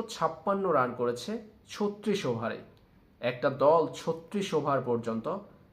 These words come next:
প্রতিপক্ষ দলের কোনো উইকেট পায়নি। বাংলাদেশি বোলাররা কতটা অসহায় হয়ে পড়েছিল টসে জিতে ফিল্ডিং নেওয়ার এই সিদ্ধান্তে, সেটা আফগানিস্তানের বিপক্ষে দ্বিতীয় ওয়ানডেতে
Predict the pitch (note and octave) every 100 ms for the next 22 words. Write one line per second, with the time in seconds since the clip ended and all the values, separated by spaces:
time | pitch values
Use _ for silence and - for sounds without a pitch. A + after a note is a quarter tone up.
0 | _ _ _ - E3 F#3 F#3+ F3 - C#3+
1 | A#2+ C3+ F3+ - B2 A#2 A#2 A#2 A2 G#2
2 | G2+ - - _ - _ - A#2 B2 B2+
3 | - C3+ B2 B2 D3 E3 G3+ G3+ - -
4 | - D3 D3 F#3+ F#3+ D#3 B2+ - D#3+ E3
5 | C3+ A#2+ A#2 A2 G#2+ - C#3 G3 - -
6 | - - - B2 B2+ C#3 A2+ G#2 G2+ C#3+
7 | C3 C3 C#3 B2+ A2+ A#2 A2 G#2 - A#2+
8 | D3 D#3+ G#3 A3 - - - - C3 B2+
9 | G#2 - - - _ B2 A#2+ D3+ D3 -
10 | E3 D#3 A#2 - - _ _ _ B2 A#2+
11 | D3 F3+ - G3 C3 A#2+ D3 C3 A2 A#2+
12 | B2+ C3